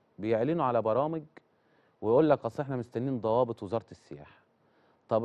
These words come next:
آه، المولد، آه، طب ال-، المواطن المصري يعني ليه طبيعة حاجة كده خاصة، يقول لك: "يا عمرة المولد". هو بقى خلاص، يعني هو عمرة رمضان بالنسبة له في حاجات كده مقدسة، يعني أروح عمرة المولد،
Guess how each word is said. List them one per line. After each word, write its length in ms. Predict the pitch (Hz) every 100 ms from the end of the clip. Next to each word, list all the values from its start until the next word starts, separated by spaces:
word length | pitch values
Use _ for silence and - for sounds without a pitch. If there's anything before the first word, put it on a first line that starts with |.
| -
آه، 120 | 120 -
المولد، 680 | 117 123 147 175 165 165 135 - _ _ _ _ _ _ -
آه، 180 | - -
طب 160 | - 127 117
ال-، 360 | 117 110 107
المواطن 420 | 117 120 185 160
المصري 580 | 139 131 165 - 147 139 - _ -
يعني 220 | 101 110
ليه 120 | 131
طبيعة 500 | 147 117 131 147 143 135 _ _ _
حاجة 260 | - 143 143
كده 240 | - 220
خاصة، 320 | - 120 -
يقول 260 | 104 135 135
لك: 140 | 117
"يا 60 | 123
عمرة 420 | 110 156 143 127 123
المولد". 600 | 120 127 120 82 - _ _ _ _ _ _ _ -
هو 280 | 180 220 202
بقى 280 | 202 214 180
خلاص، 440 | - 160 165 -
يعني 200 | 113 117
هو 440 | 123 143 135 117 82 104
عمرة 240 | 123 156 143
رمضان 380 | 123 123 120 139
بالنسبة 320 | 117 123 117
له 60 | 160
في 120 | 165
حاجات 300 | 135 135 156
كده 180 | - 147
مقدسة، 560 | 120 - 98 127 123 95
يعني 300 | 87 92 92
أروح 260 | 110 127
عمرة 220 | 131 120 110
المولد، 380 | 98 95 82